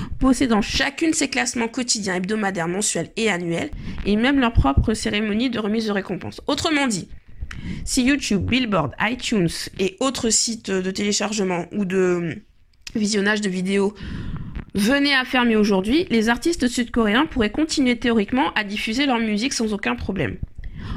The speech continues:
En plus d'avoir de multiples supports de diffusion, il y a aussi le cas des artistes crossover qui investissent d'autres champs de l'audiovisuel comme le cinéma et qui permettent ainsi de rendre accessible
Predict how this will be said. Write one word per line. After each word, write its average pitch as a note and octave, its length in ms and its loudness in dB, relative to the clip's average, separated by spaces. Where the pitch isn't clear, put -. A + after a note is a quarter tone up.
En G#3 140 2
plus D#4 240 2
d'avoir A#3+ 340 4
de G#3 140 2
multiples A3+ 460 2
supports G#3 300 0
de G3 60 0
diffusion, G3 540 0
il G#3+ 100 0
y G3+ 60 2
a G3+ 40 2
aussi G#3 220 0
le G#3 140 0
cas A#3 160 0
des G3+ 160 -2
artistes G3+ 400 -2
crossover G#3+ 520 -2
qui A#3 80 2
investissent A3 500 4
d'autres B3 300 4
champs C4 200 4
de A3+ 100 2
l'audiovisuel G3 640 0
comme F#3+ 160 2
le F3 80 2
cinéma F3 540 0
et C#4 460 4
qui A#3 140 0
permettent B3+ 340 0
ainsi A#3+ 300 2
de A3+ 160 4
rendre A#3 480 2
accessible B3+ 760 0